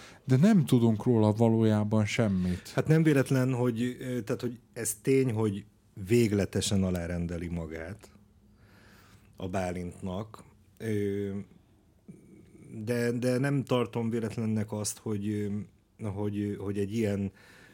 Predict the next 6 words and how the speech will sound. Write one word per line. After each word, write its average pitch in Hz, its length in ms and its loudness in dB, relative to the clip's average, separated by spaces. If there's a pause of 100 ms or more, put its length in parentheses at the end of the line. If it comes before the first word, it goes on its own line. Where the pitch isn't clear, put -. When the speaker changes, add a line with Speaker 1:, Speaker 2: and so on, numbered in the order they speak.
Speaker 2:
pozícióba 107 840 2
kell 107 460 0
elmesélődnie 104 1600 -2
egy 95 200 -6
történetnek, 110 960 -6
hiszen, 110 560 -4